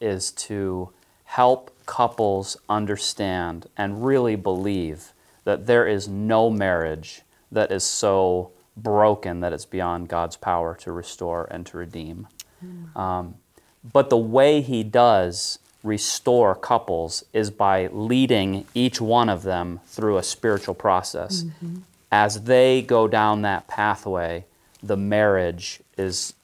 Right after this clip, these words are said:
Speaker 1: just sort of, like, the healing is like a byproduct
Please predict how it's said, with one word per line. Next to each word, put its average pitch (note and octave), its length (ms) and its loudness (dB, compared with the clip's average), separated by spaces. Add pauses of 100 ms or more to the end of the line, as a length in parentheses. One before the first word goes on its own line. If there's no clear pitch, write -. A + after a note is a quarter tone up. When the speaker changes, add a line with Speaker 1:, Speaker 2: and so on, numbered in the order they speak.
(200)
Speaker 1:
just - 640 -4
sort F#2+ 320 -2
of, F2 360 -4 (380)
like, C#3+ 360 2
the C3+ 100 2
healing D3+ 480 2
is A2 180 -2
like G2+ 160 0
a F#2+ 80 -2
byproduct F#2+ 1040 0